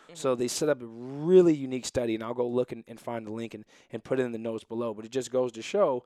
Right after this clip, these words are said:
Speaker 2: is that how people just will blindly trust, even if they know it's wrong.
Speaker 1: Mm-hmm.
Speaker 2: They're just gonna be like, "Okay, well, so-and-so told me, so this is what I'm gonna do." And it's like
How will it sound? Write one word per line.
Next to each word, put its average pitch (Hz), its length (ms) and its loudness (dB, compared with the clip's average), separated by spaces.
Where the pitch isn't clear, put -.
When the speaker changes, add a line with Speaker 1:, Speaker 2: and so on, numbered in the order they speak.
Speaker 2:
is 120 80 -8
that 117 120 -6
how 151 440 -4
people 131 380 -8
just 120 360 -4
will 123 200 0
blindly 147 460 2
trust, 143 340 0
even 240 280 4
if 240 160 4
they 185 140 6
know 165 280 4
it's 139 180 2
wrong. 131 440 4
Speaker 1:
Mm-hmm. - 100 -20
Speaker 2:
They're 127 140 2
just 127 140 -4
gonna 135 100 -2
be 131 60 4
like, 123 140 0
"Okay, 139 300 2
well, 123 260 -2
so-and-so 139 600 0
told 147 400 2
me, 110 260 -6
so 113 160 -6
this 120 240 0
is 113 100 -4
what 113 100 -4
I'm 110 120 -8
gonna 101 200 -6
do." 101 240 -16
And 123 80 -4
it's - 240 -6
like 117 240 -2